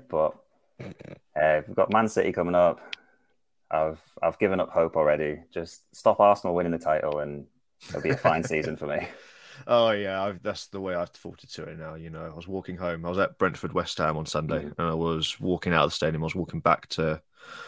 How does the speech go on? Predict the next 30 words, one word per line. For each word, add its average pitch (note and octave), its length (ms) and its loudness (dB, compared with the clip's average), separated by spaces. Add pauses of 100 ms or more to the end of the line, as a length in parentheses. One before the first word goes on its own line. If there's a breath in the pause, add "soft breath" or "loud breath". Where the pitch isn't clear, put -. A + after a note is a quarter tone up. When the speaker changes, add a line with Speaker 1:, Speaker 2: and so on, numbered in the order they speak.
(560 loud breath)
Speaker 2:
um, F#2 220 12
the F2+ 80 0
train F#2+ 200 6
station, E2 560 -2 (720)
quite D2 160 2
a D#2+ 60 -2
bit - 100 -6
of F2 60 -6
a E2+ 40 -4
walk E2+ 220 -4
away, E2 280 -2 (180)
and, E2+ 440 -2 (600)
uh, F2+ 360 -4
I F#2+ 40 4
was F2 140 0
hearing F#2 200 4
the F#2 80 2
news F2 600 -2 (420)
that F#2+ 240 0
Arsenal F#2 340 4
were E2+ 80 -2
just E2+ 160 -8
kind E2 180 -2
of - 160 -10 (560)
falling F2 300 2
apart, E2 320 4
and C#2 60 0
it - 20 -4
was E2 100 -4
just - 260 -6